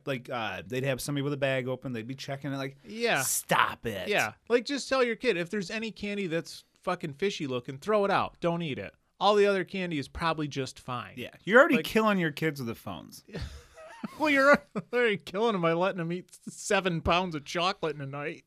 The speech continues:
Speaker 1: Yeah, that's true.
Speaker 2: <laughs>
Speaker 1: Yeah.
Speaker 2: Oh, yeah, that's another thing. Like, "Oh, my God, my kid got sick." How much fucking candy did he eat
Speaker 1: Yeah,
Speaker 2: tonight?
Speaker 1: just, like,
Speaker 2: Oh,
Speaker 1: rolling
Speaker 2: yeah.
Speaker 1: on the ground.
Speaker 2: <laughs>
Speaker 1: Like,
Speaker 2: Yeah.
Speaker 1: yeah, they're like dogs. They can't eat
Speaker 2: <laughs> They
Speaker 1: that much
Speaker 2: can't,
Speaker 1: chocolate.
Speaker 2: they can't stop. Like the dog who finds the food bag tipped over.
Speaker 1: Yep.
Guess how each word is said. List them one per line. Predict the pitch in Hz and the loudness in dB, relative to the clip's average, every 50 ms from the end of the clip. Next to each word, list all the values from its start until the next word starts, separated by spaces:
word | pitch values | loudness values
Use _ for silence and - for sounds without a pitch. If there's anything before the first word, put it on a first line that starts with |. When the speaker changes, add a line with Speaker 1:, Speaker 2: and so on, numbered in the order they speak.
| - 156 | -2 2
Speaker 1:
Yeah, | 160 170 151 117 113 113 - - | 4 6 6 4 2 -2 -6 -4
that's | 131 - 247 - - | 0 0 0 0 -2
true. | 113 87 101 107 - - | -6 -12 -12 -14 -18 -20
Speaker 2:
<laughs> | - - _ - | -20 -20 _ -10
Speaker 1:
Yeah. | - - - 139 - 330 330 - | -8 -8 -8 -8 -10 -8 0 4
Speaker 2:
Oh, | 320 320 | 6 8
yeah, | 285 277 277 262 | 10 10 10 8
that's | 254 247 262 | 8 6 6
another | 254 262 262 240 | 4 6 6 6
thing. | 214 196 | 4 2
Like, | 185 196 208 202 - | 2 0 0 0 0
"Oh, | 269 285 | -2 0
my | 247 240 226 | 0 0 -2
God, | 233 220 254 240 226 202 | -2 -2 -2 -2 0 0
my | 202 202 196 | 0 0 0
kid | - - 247 254 202 196 | 0 0 0 0 2 4
got | 202 185 180 - | 4 4 2 0
sick." | - - - 254 196 - - _ _ _ _ _ _ | -2 -4 0 0 -2 -2 -4 _ _ _ _ _ _
How | - 254 - | 0 0 2
much | 269 202 147 - | 2 0 -2 -4
fucking | - - - 247 254 - 175 147 135 131 | -8 -4 -2 -2 -2 -2 -4 -6 -6 -6
candy | - 202 247 262 226 175 143 | -6 -4 -4 -2 0 0 0
did | 131 135 127 | 0 -2 -2
he | 135 | -2
eat | 131 135 139 - - | -4 -4 -6 -6 -2
Speaker 1:
Yeah, | 139 214 254 | 2 4 4
Speaker 2:
tonight? | 220 160 135 | 4 2 0
Speaker 1:
just, | 151 156 143 - - | -4 -6 -6 -4 -4
like, | 156 147 - | -4 -2 2
Speaker 2:
Oh, | 165 185 185 | 4 4 6
Speaker 1:
rolling | 175 165 165 | 6 6 6
Speaker 2:
yeah. | 170 165 143 123 | 6 6 6 4
Speaker 1:
on | 151 151 147 | 4 2 0
the | 139 135 | -2 -2
ground. | 120 135 143 143 143 143 143 143 147 151 - - - | -2 -2 0 2 2 2 2 2 0 -2 -2 -8 -8
Speaker 2:
<laughs> | - - 247 - | -8 -8 -6 -6
Speaker 1:
Like, | 180 - - 233 - _ - | 0 4 4 4 4 _ -2
Speaker 2:
Yeah. | 208 208 202 175 | 2 4 6 6
Speaker 1:
yeah, | 135 139 151 156 | 6 6 4 6
they're | 156 208 247 262 | 8 8 10 12
like | 240 294 370 - - 160 | 12 12 12 12 10 6
dogs. | 139 202 226 233 165 117 - - - | 8 8 10 10 8 6 4 -2 2
They | - 262 233 | 6 6 6
can't | - - 285 311 311 285 | 8 8 6 8 8 8
eat | 311 320 | 6 6
Speaker 2:
<laughs> | 302 | 8
They | 202 226 | 12 12
Speaker 1:
that | 226 220 | 12 12
much | 202 202 196 | 12 8 8
Speaker 2:
can't, | 190 196 220 | 8 8 8
Speaker 1:
chocolate. | 240 247 254 240 - 226 226 214 - | 10 12 12 10 10 10 8 8 8
Speaker 2:
they | - - 233 226 | 6 4 6 6
can't | 233 214 220 - | 6 4 2 -2
stop. | - - - - - - 202 180 160 143 123 120 139 - 226 | -4 -12 -12 -10 -4 0 0 0 2 0 0 -2 -2 -2 2
Like | 226 226 214 190 - - - - 220 | 4 4 4 4 0 -8 -14 -10 -6
the | - 269 240 | -4 0 6
dog | 190 240 240 233 233 233 | 8 10 12 12 12 10
who | 226 226 202 | 10 6 6
finds | - 214 208 220 214 190 170 | 6 6 6 6 6 4 2
the | 175 170 | 2 2
food | 165 - 202 202 208 180 156 | 2 4 4 4 4 4 4
bag | 165 151 151 160 151 139 | 4 4 4 4 2 2
tipped | 135 180 175 170 - 165 | 2 2 2 2 2 2
over. | 160 156 156 139 147 151 | 2 2 2 4 6 8
Speaker 1:
Yep. | 262 349 - - | 8 8 6 4